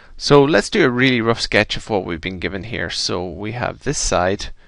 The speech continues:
and this side and something like that. So this is H, this is P over here, and this is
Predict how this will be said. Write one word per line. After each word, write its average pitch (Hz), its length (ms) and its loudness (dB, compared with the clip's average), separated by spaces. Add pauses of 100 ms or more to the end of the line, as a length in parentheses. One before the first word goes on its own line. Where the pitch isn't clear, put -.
(540)
and - 340 -14
this 117 160 -6
side - 540 -8 (1040)
and - 320 -12
something - 300 -6
like - 140 -12
that. 95 360 -4
So - 160 -6
this 98 200 -8
is - 160 -14
H, - 520 -6 (600)
this - 240 -6
is - 80 -8
P 104 380 -4
over 92 240 -4
here, 120 440 -2 (220)
and 82 200 -10
this 87 260 -6
is 82 300 -8